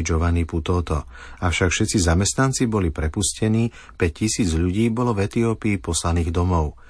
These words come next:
Život zachraňujúce lieky sú zaručené,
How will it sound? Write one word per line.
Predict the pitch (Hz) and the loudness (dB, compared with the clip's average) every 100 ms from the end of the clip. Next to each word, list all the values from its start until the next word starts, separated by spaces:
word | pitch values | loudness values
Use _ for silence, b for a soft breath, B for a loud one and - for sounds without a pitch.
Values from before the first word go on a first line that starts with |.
| B B | B B
Život | - 98 95 90 | -2 2 2 2
zachraňujúce | 85 - 87 87 82 80 | 0 0 2 2 0 0
lieky | 78 90 85 113 | 0 0 0 -2
sú | 110 113 | 0 0
zaručené, | 82 80 87 - 101 107 | 2 0 0 0 2 2